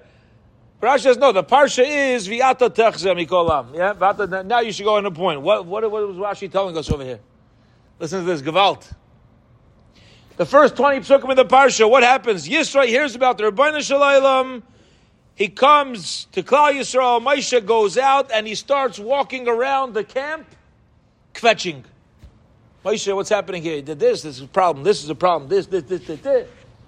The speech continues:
This is not Parshas Yisro. We're not naming him after this. The first twenty psukim, he's not Zoiche. What's the twenty-first pasuk of our Parsha?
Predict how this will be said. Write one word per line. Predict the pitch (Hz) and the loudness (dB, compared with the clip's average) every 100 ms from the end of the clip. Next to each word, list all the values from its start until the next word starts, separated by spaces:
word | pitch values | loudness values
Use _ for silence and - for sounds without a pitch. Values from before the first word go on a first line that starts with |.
| _ _ _ _ _ _ _ _ _ | _ _ _ _ _ _ _ _ _
This | 196 180 | -2 0
is | 202 | 4
not | 254 208 | 4 4
Parshas | 240 233 220 - | 4 4 0 0
Yisro. | 220 - 147 | 0 0 -2
We're | 180 | 0
not | 208 | -2
naming | 190 202 185 | -2 -4 -4
him | 165 165 | -4 -2
after | 170 165 165 | -2 -2 -6
this. | 147 123 - - _ _ _ | -6 -8 -12 -16 _ _ _
The | 175 | -2
first | 262 285 - | 4 4 6
twenty | 247 240 | 4 4
psukim, | 190 277 269 302 262 - _ | 2 2 4 2 0 -10 _
he's | 196 | -2
not | 202 214 | 2 0
Zoiche. | 180 185 151 139 107 - _ | 2 2 2 -6 -8 -20 _
What's | 254 277 | 4 4
the | 262 | 0
twenty-first | 233 285 269 269 254 175 | 2 2 2 2 2 4
pasuk | - 277 - 226 | 2 2 4 2
of | 233 | 2
our | 202 | 0
Parsha? | 185 226 294 - 277 202 | 0 0 0 0 0 0